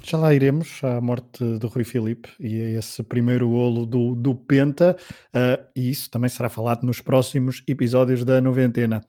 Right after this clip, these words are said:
Época noventa e quatro, noventa e cinco, depois da intensidade da época passada, onde o Benfica foi mais forte na parte final do campeonato perante um Sporting que acreditou até bem perto do fim,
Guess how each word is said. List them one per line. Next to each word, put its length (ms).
Época 280
noventa 260
e 20
quatro, 180
noventa 240
e 40
cinco, 360
depois 240
da 80
intensidade 800
da 80
época 260
passada, 640
onde 180
o 40
Benfica 400
foi 140
mais 280
forte 380
na 100
parte 240
final 180
do 120
campeonato 400
perante 260
um 40
Sporting 500
que 100
acreditou 480
até 240
bem 160
perto 400
do 20
fim, 320